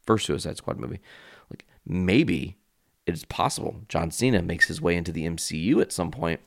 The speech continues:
and maybe at some point we see him in the Guardians movies or somewhere else. Maybe he would make a good Adam Warlock. Oh, that would be, I mean, he's, he's got the,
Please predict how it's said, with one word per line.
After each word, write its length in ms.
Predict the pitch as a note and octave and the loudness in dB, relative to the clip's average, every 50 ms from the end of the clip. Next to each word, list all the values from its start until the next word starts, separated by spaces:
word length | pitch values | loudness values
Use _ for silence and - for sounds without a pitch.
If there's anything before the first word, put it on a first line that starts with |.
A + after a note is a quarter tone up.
| _ - - | _ -12 -8
and 160 | E2 E2+ E2 | -6 -2 0
maybe 220 | F#2+ A2 A2+ G2 | 2 2 2 2
at 100 | - - | 0 -2
some 200 | - - A2 C3+ | -2 -4 -4 -2
point 260 | C3 - G2+ F#2 B1+ | 2 2 2 2 2
we 120 | D#2+ E2+ E2 | 2 0 -2
see 280 | E2 - - F2 E2 | -2 -4 -4 -4 -2
him 360 | - E2+ E2+ E2 D#2+ E2 F2 - _ _ _ _ _ _ _ _ | -2 -2 -2 -2 -4 -4 -8 -10 _ _ _ _ _ _ _ _
in 100 | - E2+ | -8 -8
the 60 | E2+ F2 | -6 2
Guardians 480 | F2 G2 A#2 E3 G3 D3+ G#2 F2 C2+ | 6 6 6 8 6 4 2 0 0
movies 320 | E2+ D#2+ D2+ C2 D#2 - - | -2 -2 -2 -2 -2 -2 -2
or 60 | F2+ | 0
somewhere 300 | - A#2+ A#2 A#2+ A#2 - | 2 2 4 4 4 2
else. 140 | G#2+ - G2+ | 2 0 0
Maybe 180 | F#2+ F#2+ E2+ | -2 -2 -2
he 200 | E2 - B2+ D3+ | 0 0 2 4
would 120 | E3 D3 A2+ | 4 4 4
make 300 | G2+ F2 E2 - - _ _ _ _ _ - | 2 0 -2 -4 -10 _ _ _ _ _ 2
a 100 | F2+ G2 | 4 4
good 200 | E2 F#2 F#2 E2 | 6 4 4 4
Adam 300 | E2+ E2+ D2+ C#2+ D2+ D2+ | 4 2 0 0 -2 -2
Warlock. 500 | D2+ D2 D2 C#2+ - - - - - - - _ _ _ _ _ _ _ _ _ _ - - - _ _ _ _ _ _ _ _ _ _ _ _ _ _ _ _ _ C3 | -2 -2 0 0 -2 -4 -4 -8 -16 -18 -20 _ _ _ _ _ _ _ _ _ _ -20 -20 -20 _ _ _ _ _ _ _ _ _ _ _ _ _ _ _ _ _ -12
Oh, 680 | C#3+ - G2+ G2 G2 F3 F#3+ D#3 G#2 D#2+ - - - _ _ - - - - _ _ _ _ - - | -2 0 2 6 8 10 10 10 10 8 4 -2 -6 _ _ -20 -20 -20 -20 _ _ _ _ -4 2
that 160 | - - - | 4 6 8
would 200 | A4 A4+ A4+ A4 | 8 6 8 8
be, 380 | A4 A4+ A4 A4 A4 G#4 G4 - - - - | 8 8 10 8 8 6 4 2 -4 -8 -2
I 40 | - | 2
mean, 180 | F#3+ G#3 G#3 | 4 6 6
he's, 260 | G#3+ A3 G#3+ G3+ - - - _ _ _ _ _ _ | 6 6 4 2 -2 -8 -14 _ _ _ _ _ _
he's 200 | - - F#3 F3 | -4 -2 2 6
got 220 | A3 A3+ A3 - | 6 6 6 4
the, 160 | - - - | 0 -4 -6